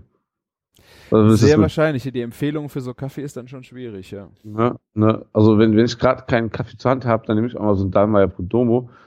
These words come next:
Speaker 1: was aber auch echt nichts damit zu tun hat, was man so in diesen kleinen Kaffeeröstereien <laughs> bekommt, ne?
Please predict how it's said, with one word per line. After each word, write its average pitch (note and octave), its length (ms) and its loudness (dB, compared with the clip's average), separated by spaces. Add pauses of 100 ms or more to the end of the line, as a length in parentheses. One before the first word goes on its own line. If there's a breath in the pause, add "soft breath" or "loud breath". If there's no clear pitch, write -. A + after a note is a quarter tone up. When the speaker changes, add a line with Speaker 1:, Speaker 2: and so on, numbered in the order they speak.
(200 soft breath)
Speaker 1:
was - 260 -12
aber G2 300 0
auch - 220 -2
echt G#2 260 2
nichts - 400 -8
damit F#2+ 320 0
zu A2 100 -16
tun G2+ 260 0
hat, F2+ 220 -2
was F2+ 160 -2
man F2+ 280 0 (360 soft breath)
so - 160 -2
in F#2+ 80 2
diesen F2 240 0
kleinen F#2 240 2
Kaffeeröstereien F2+ 920 0
<laughs> - 0 -
bekommt, - 440 -6
ne? G#2+ 180 0